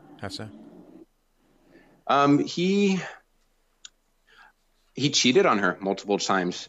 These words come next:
Speaker 2: Um, the first time, I, I guess she, she gave him a, a very stern warning, and then the second and third time, she was like, "Nope, I'm done."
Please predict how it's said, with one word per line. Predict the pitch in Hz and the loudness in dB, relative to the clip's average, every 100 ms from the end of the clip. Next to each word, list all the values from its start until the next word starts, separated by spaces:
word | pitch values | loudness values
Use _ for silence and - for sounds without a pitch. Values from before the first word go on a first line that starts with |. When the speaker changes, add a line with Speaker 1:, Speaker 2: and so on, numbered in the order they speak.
| - | -2
Speaker 2:
Um, | 95 87 85 82 - - _ | 0 0 -2 -8 -20 -20 _
the | - | -4
first | 165 170 - | 0 0 0
time, | 170 170 170 175 - _ _ | 2 4 2 0 -6 _ _
I, | 113 120 - 110 | -2 -2 -2 -2
I | 113 | 0
guess | 123 120 | 0 0
she, | - 113 104 - | -4 -4 -4 -8
she | - 95 - _ - - _ _ | -14 -14 -14 _ -20 -20 _ _
gave | 120 120 | 2 2
him | 131 123 110 - - | 4 2 0 -4 -2
a, | 92 | 0
a | 98 80 90 | 0 -2 -2
very | 110 113 110 | 2 2 0
stern | - 120 107 | -2 -2 0
warning, | 107 110 104 | 0 0 0
and | |
then | 110 | 0
the | 101 | -2
second | - 117 113 | -2 -2 -2
and | 107 104 | -4 -4
third | 101 | -4
time, | 101 | -4
she | 95 104 | -6 -6
was | 90 | -6
like, | 85 | -4
"Nope, | 101 143 147 | 0 0 0
I'm | 110 113 98 | 0 0 0
done." | 87 | -2